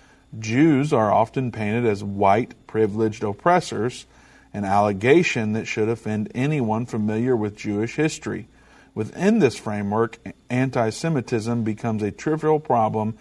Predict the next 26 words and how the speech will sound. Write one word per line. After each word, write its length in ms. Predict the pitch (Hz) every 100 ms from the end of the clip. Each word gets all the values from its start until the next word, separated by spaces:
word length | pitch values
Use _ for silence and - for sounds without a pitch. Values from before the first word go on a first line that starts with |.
| - - -
and 220 | 107 95
Jews 300 | 110 117 104
lose 360 | 110 123 139
the 80 | 143
legitimacy 640 | 139 123 127 113 113 120 107
to 140 | 104
talk 380 | - 113 113 -
about 240 | 113 104
the 60 | 120
discrimination 800 | 104 - 117 107 104 104 127 107
they 140 | 98
face. 540 | - 160 123 98 - - - - - - -
Erasing 760 | 104 101 113 139 170 - 127 113
Jewish 380 | 101 120 117 113
identity 680 | 101 95 143 160 110 104 113 - - -
and 100 | 107
excluding 640 | 104 - - 127 120 117
Jews 240 | 107 117 110
from 180 | 110
the 80 | 101
social 420 | - 123 117 117
justice 460 | 101 110 110 - 98
movement 460 | 123 143 120 117 107
is 140 | 101
dangerous. 720 | 104 123 196 143 107 101 - - - - - _
Blunt 460 | 147 95 135 147